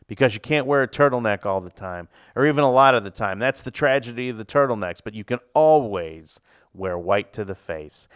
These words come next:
And because when you wear white to the face, the light is always shining on you, as it is right now at the dune deck. The sun is shining on my father. He is wearing a polo shirt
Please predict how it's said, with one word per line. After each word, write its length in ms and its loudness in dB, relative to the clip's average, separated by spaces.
And 120 -8
because 340 2
when 200 -4
you 100 -4
wear 280 2
white 300 0
to 100 -10
the 120 -8
face, 400 -6
the 180 -8
light 480 0
is 240 -10
always 480 2
shining 560 -16
on 220 -16
you, 180 -12
as 140 -8
it 100 -4
is 180 -4
right 260 2
now 300 -4
at 100 -10
the 80 -12
dune 360 -12
deck. 320 -12
The 100 -6
sun 640 -4
is 140 -8
shining 720 -6
on 200 -8
my 180 -8
father. 640 -8
He 80 -4
is 140 -4
wearing 260 -2
a 60 -4
polo 400 -2
shirt 400 -10